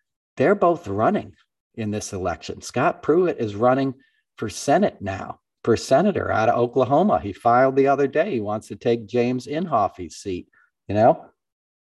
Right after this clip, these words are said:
That guy was too much of a scammer for the Trump administration, okay? Think about that for a minute, you know? He, he built a soundproof booth in his office so he could take calls from oil executives, you know, and get around environmental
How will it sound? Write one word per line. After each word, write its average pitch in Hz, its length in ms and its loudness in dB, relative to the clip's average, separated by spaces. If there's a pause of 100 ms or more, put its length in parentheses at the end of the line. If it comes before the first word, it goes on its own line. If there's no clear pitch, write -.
(1160)
That 139 320 2
guy 147 180 4
was 131 220 4
too 185 240 0
much 170 260 2
of 135 140 0
a 123 60 0
scammer 127 680 -4
for 113 180 -6
the 98 140 -8
Trump - 480 -2
administration, - 960 -8 (400)
okay? 127 560 4 (360)
Think 220 220 2
about 113 380 2
that 101 240 2
for 104 160 -2
a 98 60 -2
minute, 95 300 -6 (140)
you 110 100 -2
know? 113 320 2 (1200)
He, 151 200 0
he 156 200 2
built 170 260 2
a 123 60 2
soundproof 156 840 0
booth 123 540 -2
in 110 120 -8
his 107 180 -4
office 101 480 2
so 90 160 -4
he 101 120 -4
could 92 220 -4
take 107 260 0
calls 104 400 4
from 92 160 -8
oil 101 400 -4
executives, 82 840 -8
you 107 140 -2
know, 101 240 4
and 92 240 -6
get 107 180 2
around 101 420 0
environmental 98 920 -2